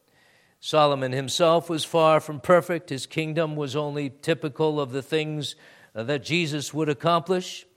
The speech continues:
The kingdom of his did not only not endure, but it wasn't as wide as is described here.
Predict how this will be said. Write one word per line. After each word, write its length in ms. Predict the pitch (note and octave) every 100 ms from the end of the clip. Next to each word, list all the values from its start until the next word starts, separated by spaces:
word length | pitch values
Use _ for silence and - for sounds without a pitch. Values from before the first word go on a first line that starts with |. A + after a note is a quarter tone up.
| _ _ _ _ _
The 440 | C#3+ D#3 C#3+ C3+ A#2+ _ _ _
kingdom 340 | G#3 G#3 F3+ F3+
of 120 | D3
his 280 | F3+ F3 C3+
did 160 | D#3
not 220 | F3 F3
only 180 | E3+ E3
not 320 | D3+ F3 F3
endure, 460 | E3+ D#3 D#3 E3+ F3+
but 160 | E3 D#3
it 160 | D#3+
wasn't 440 | C3+ F#3 C#3+ E3 D#3
as 240 | D3 A#2
wide 540 | G#2 E3 F#3 F#3 E3
as 220 | D#3 C#3+ B2
is 160 | C3
described 720 | - C3+ - C#3+ F3+ D#3 C3
here. 500 | A2 C#3+ C#3+ F3+ F3